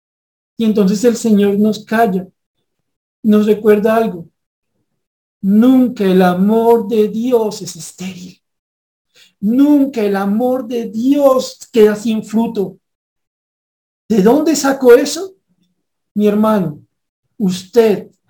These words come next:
y cada creyente aquí reunido son, somos prueba de que el amor de Dios tiene el poder suficiente para transformar las cosas. ¿Qué tan cierto es esto?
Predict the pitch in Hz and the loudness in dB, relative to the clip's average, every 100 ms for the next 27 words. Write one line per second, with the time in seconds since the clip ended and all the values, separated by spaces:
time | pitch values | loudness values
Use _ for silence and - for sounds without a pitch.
0 | - - 190 190 220 214 240 240 220 196 | -14 -4 -4 -2 0 2 2 0 0 0
1 | 190 233 202 208 185 247 233 233 240 214 | 0 -4 -4 -6 -6 -6 -6 -2 0 0
2 | 208 247 240 196 185 185 _ _ - - | -2 -2 0 0 -2 -8 _ _ -20 -16
3 | - 254 226 170 - - - - - 269 | -2 2 2 -2 -8 -20 -18 -12 0 0
4 | 233 165 151 - _ - 247 269 226 160 | 0 -4 -8 -14 _ -8 -2 0 0 -2
5 | 156 - 208 196 208 180 185 226 240 220 | -10 -4 -4 2 2 4 4 6 4 4
6 | 233 226 247 202 - 220 202 190 202 254 | 2 4 2 2 -2 -2 -2 0 2 2
7 | - 277 254 247 262 202 214 214 208 226 | 2 -2 -4 -2 -2 -4 -4 -2 -2 -4
8 | 208 233 226 214 214 220 - 233 220 202 | -6 -6 -6 -6 -6 -8 -2 -2 -2 -8
9 | 185 - - _ _ _ _ _ - 226 | -10 -12 -16 _ _ _ _ _ -20 -20
10 | - 320 - 277 - 277 277 247 247 247 | -6 -4 0 0 0 -2 0 -6 -2 -2
11 | - - 151 | -4 -12 -20